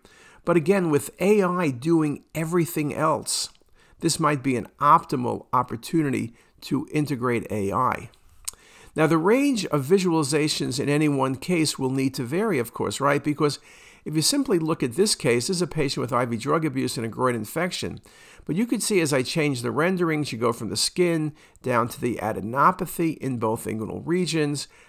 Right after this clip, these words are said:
I show you the muscle, I show you the vessels, there's no pseudoaneurysm, and I show you the bone. So simply having one preset may not be perfect, but again, the ability to come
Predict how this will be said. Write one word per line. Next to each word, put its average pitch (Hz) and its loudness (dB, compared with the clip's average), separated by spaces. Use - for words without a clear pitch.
I 127 -2
show 120 -2
you 117 -2
the 110 -4
muscle, 156 2
I 104 2
show 101 -2
you 101 -2
the 101 -4
vessels, 127 -2
there's 117 -6
no 98 -4
pseudoaneurysm, 139 -4
and 135 -4
I 131 0
show 131 -2
you 120 0
the 98 -4
bone. 113 0
So - -2
simply 285 0
having 156 0
one 170 0
preset 156 -2
may 135 -2
not 135 0
be 110 -4
perfect, - -4
but 160 2
again, 175 2
the 151 6
ability 160 2
to - -6
come 190 -2